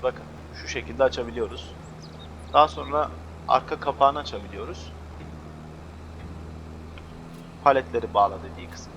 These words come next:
şu. Başka da herhangi bir artısı eksisi yok. Ha, şimdi yükleyecek mi, yüklemeyecek mi? Asıl önemli olan bu bizim için.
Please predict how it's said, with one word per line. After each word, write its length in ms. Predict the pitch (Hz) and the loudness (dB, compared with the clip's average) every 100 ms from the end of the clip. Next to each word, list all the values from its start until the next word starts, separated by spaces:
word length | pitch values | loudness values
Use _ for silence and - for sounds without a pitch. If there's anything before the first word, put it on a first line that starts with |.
| - | -12
şu. 300 | - 156 170 - - - | -6 -4 -6 -10 -6 4
Başka 320 | 127 - 117 | 4 4 4
da 80 | 120 | 4
herhangi 320 | 113 98 101 | 4 -4 0
bir 140 | 110 | 2
artısı 320 | 101 - - 104 | 2 -4 -8 -8
eksisi 380 | - - - | -8 -10 -6
yok. 120 | 147 95 - - - - - - - - - - - - - | -6 -6 -12 -12 -12 -14 -14 -14 -14 -14 -14 -14 -14 -14 -10
Ha, 340 | - 127 113 104 | 0 2 2 2
şimdi 420 | - 180 170 107 - - - - - - - - - | 0 -2 -2 -4 -4 -14 -16 -16 -16 -16 -14 -14 -12
yükleyecek 520 | 131 147 175 160 151 170 | -10 -8 -2 2 2 0
mi, 100 | 175 | -6
yüklemeyecek 560 | 160 175 151 113 - | 0 0 2 -2 -2
mi? 60 | - | 4
Asıl 300 | 135 - 156 | 4 2 -2
önemli 320 | 156 151 147 | 0 0 4
olan 220 | 127 160 - - - - | 6 6 2 -14 -12 -10
bu 120 | 151 | -8
bizim 240 | 135 120 107 | -8 -8 -8
için. 240 | 101 - | -6 -8